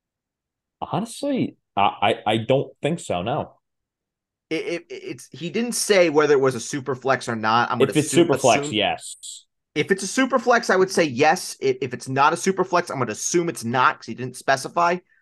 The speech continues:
Speaker 2: I'm gonna say no. I'm gonna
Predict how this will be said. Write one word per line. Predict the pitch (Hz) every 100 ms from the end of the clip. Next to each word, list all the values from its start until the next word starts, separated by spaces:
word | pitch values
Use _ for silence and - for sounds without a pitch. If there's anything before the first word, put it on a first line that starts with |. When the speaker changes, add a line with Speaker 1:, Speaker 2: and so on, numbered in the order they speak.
| _ 143
Speaker 2:
I'm | 139
gonna | 156 147
say | 165 135
no. | 113 110 113 92 80 _ _ _ _ _ _ _ _ _ _ _ _ _ _ -
I'm |
gonna | 135 120